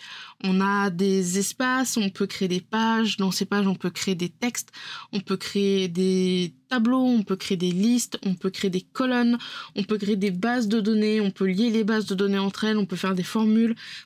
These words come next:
Bref, Notion c'est vraiment un superbe outil. Je l'utilise depuis, euh, fin deux mille vingt et un, euh,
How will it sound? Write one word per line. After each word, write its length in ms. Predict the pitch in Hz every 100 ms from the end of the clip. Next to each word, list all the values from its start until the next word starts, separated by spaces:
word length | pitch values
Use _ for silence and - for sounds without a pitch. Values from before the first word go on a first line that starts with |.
| -
Bref, 240 | 220 226 -
Notion 380 | 214 220 285 285
c'est 140 | -
vraiment 520 | 185 196 202 214 233 -
un 200 | 196 208
superbe 520 | - - 196 254 247
outil. 420 | 202 196 - 208 269 - - -
Je 220 | 185 185
l'utilise 580 | 262 262 240 240 240 233
depuis, 680 | 180 180 - - 208 220 220
euh, 160 | 185 180
fin 380 | 180 - 254 240
deux 160 | 196 220
mille 180 | 214 214
vingt 260 | 208 202
et 140 | 214 202
un, 80 | 214
euh, 500 | 214 208 - 180